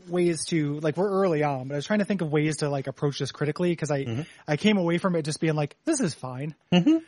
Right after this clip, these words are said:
Speaker 1: Uh, <laughs> and, and just feeling
Speaker 2: <laughs>
Speaker 1: fine.
Speaker 2: Yeah.
Speaker 1: You know, uh, and trying to think of it, and one of the things that I thought of is that this makes, and we'll, I'm sure this is later in the notes, and we'll talk about this at length, makes such an interesting companion to Resident Evil four, because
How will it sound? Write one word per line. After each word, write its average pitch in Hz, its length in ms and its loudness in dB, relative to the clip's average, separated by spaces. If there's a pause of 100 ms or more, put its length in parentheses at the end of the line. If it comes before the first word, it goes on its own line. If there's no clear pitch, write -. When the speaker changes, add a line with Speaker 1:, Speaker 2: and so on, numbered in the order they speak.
(200)
Speaker 1:
Uh, 170 340 4
<laughs> 170 340 0
and, 180 180 4
and 151 140 4
just 185 200 6
feeling 170 380 4
Speaker 2:
<laughs> 185 80 0
Speaker 1:
fine. 156 420 2 (420)
Speaker 2:
Yeah. 110 180 4
Speaker 1:
You 202 60 8
know, 190 360 2 (280)
uh, 170 340 -2
and 190 140 -2
trying 247 200 -2
to 202 60 -2
think 202 200 -4
of 170 100 -2
it, 160 140 -2
and 160 160 -6
one 202 160 0
of 202 100 -2
the 185 120 0
things 165 360 -4
that 160 100 -4
I 147 100 -4
thought 170 300 -2
of 143 260 -4
is 151 200 -8
that 147 140 0
this 156 180 -4
makes, 151 280 -4
and 175 200 -2
we'll, 165 200 0
I'm 143 120 -4
sure 143 200 -2
this 127 120 -6
is 131 120 -12
later 147 180 -6
in 147 60 -6
the 185 60 -6
notes, 254 200 -2
and 151 80 -6
we'll 143 80 -8
talk 139 140 -6
about 135 100 -6
this 127 140 -10
at 151 60 -8
length, 165 220 -4 (360)
makes 214 140 2
such 233 120 -2
an 202 60 2
interesting 165 360 -2
companion 143 420 0
to 139 60 -4
Resident 135 300 -4
Evil 131 160 -8
four, 139 360 -8
because 139 440 -4